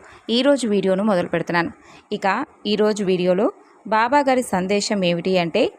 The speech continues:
బిడ్డ, ఇది నీతో మాత్రమే నేను మాట్లాడాల్సినటువంటి ఒక రహస్యం. కాబట్టి నీవు మాత్రమే నేను చెప్పే మాటలను నువ్వు మాత్రమే వినాలి. కాబట్టే ఈ సందేశం ద్వారా ఈరోజు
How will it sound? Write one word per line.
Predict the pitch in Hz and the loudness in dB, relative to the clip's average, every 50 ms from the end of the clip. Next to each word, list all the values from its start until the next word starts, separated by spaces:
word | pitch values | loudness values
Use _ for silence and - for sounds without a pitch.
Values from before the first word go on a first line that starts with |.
| - _ _ _ _ _ _ | -20 _ _ _ _ _ _
బిడ్డ, | 202 175 196 214 240 370 440 - _ _ - - - - 247 | -6 -2 0 0 0 -2 -4 -10 _ _ -20 -16 -4 -2 0
ఇది | 233 247 202 202 220 226 233 _ _ _ _ 220 226 | 2 2 2 0 -2 -4 -8 _ _ _ _ -2 0
నీతో | 247 277 311 302 - 330 311 269 220 196 | 2 2 2 2 2 2 2 2 2 0
మాత్రమే | 196 220 233 - - 254 233 240 226 196 | 0 -2 -2 -2 -2 0 2 2 0 2
నేను | 185 185 185 190 208 277 294 - - _ 196 202 196 | 0 0 0 0 -2 -4 -8 -12 -14 _ -4 -2 0
మాట్లాడాల్సినటువంటి | 208 233 240 - 269 254 247 240 220 208 202 - - 196 180 185 190 185 175 190 185 196 233 - - _ - 190 | 0 0 -2 0 0 2 2 4 2 2 0 0 -4 -4 -2 0 -2 -2 0 0 -2 -2 -2 -4 -8 _ -8 -4
ఒక | 185 185 165 165 | -4 -2 -2 -2
రహస్యం. | 160 147 196 185 - - 180 - - _ _ _ _ _ - _ - | -2 -2 -2 -4 -2 -4 -6 -6 -6 _ _ _ _ _ -12 _ -2
కాబట్టి | 190 180 185 180 - 254 285 440 - - - - - _ - 226 233 | 0 0 0 0 0 0 0 0 -2 -8 -20 -20 -20 _ 0 2 4
నీవు | 262 285 302 311 294 247 | 4 4 4 2 2 2
మాత్రమే | 214 202 233 233 - 254 240 233 196 175 185 202 214 - _ _ 208 | 2 0 0 -2 -2 0 0 2 0 0 -2 -4 -8 -12 _ _ -2
నేను | 226 233 226 214 - | 0 0 0 0 0
చెప్పే | - 196 185 - - 233 240 208 190 | -2 -4 -2 0 0 0 2 2 0
మాటలను | 180 185 - 196 180 180 180 220 311 - _ _ _ _ _ - - - - _ _ _ _ _ _ _ - 226 | -2 0 -2 -2 -2 -2 0 -2 -2 -4 _ _ _ _ _ -20 -20 -20 -20 _ _ _ _ _ _ _ -2 -2
నువ్వు | 226 233 254 285 254 247 | 0 2 2 2 4 4
మాత్రమే | 220 233 247 - - 254 247 262 269 240 | 2 2 0 0 -2 0 0 0 0 0
వినాలి. | 196 170 180 175 170 175 - - _ _ _ _ - - | 2 2 2 0 0 -2 -6 -10 _ _ _ _ -4 -4
కాబట్టే | 196 214 214 220 214 - 247 208 170 175 190 214 254 - _ - 220 | -2 0 0 -2 -2 0 -2 -2 -2 -2 -4 -6 -10 -14 _ -6 -2
ఈ | 240 262 254 - - | -2 -2 -2 -2 -2
సందేశం | 196 185 196 220 240 247 - - 220 185 | -2 0 2 0 0 0 0 -2 -2 0
ద్వారా | 185 180 175 180 190 196 190 180 | 0 0 2 2 0 0 0 0
ఈరోజు | 175 165 180 180 185 196 | 0 2 2 2 2 0